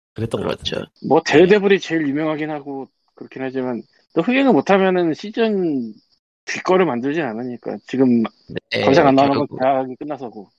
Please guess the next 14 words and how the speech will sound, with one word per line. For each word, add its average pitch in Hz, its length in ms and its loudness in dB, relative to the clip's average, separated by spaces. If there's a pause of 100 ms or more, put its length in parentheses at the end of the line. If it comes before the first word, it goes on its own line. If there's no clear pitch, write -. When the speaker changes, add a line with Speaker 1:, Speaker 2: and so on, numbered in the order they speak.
(480)
Speaker 2:
결국은 135 520 -2
그 110 160 -2
게임 107 1300 -4
나올 98 340 0
때 104 220 -4
문제는 110 540 -4
그 107 340 -4 (460)
아이피 117 380 -2
비용하고 113 1040 0
수지 139 240 -8
타산 117 360 -4
그런 101 220 -6
건 80 140 -4
문제라. 71 480 -8